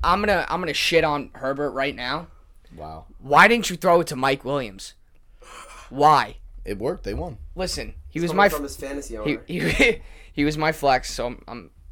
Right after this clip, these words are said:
Speaker 1: I'm speaking from the heart a little bit here.
Speaker 2: Herbert
Speaker 1: But that
Speaker 2: did what he
Speaker 1: pissed
Speaker 2: had to
Speaker 1: me
Speaker 2: do
Speaker 1: off.
Speaker 2: to win.
Speaker 1: That pissed me off.
Speaker 2: Herbert won the
Speaker 1: Keenan's
Speaker 2: game.
Speaker 1: hurt.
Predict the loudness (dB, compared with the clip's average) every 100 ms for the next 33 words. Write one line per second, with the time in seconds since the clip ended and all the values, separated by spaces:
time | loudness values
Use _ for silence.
0 | -12 -10 -10 -8 -8 -8 -10 -6 -2 -2
1 | -2 -6 -6 -6 -6 -4 -4 -2 -2 -2
2 | 2 4 4 4 2 0 -2 -2 -2 -4
3 | -8 -12 -20 -10 -6 -6 -6 -10 -10 -12
4 | -10 -10 -12 -8 -4 -2 2 2 2 2
5 | 6 6 4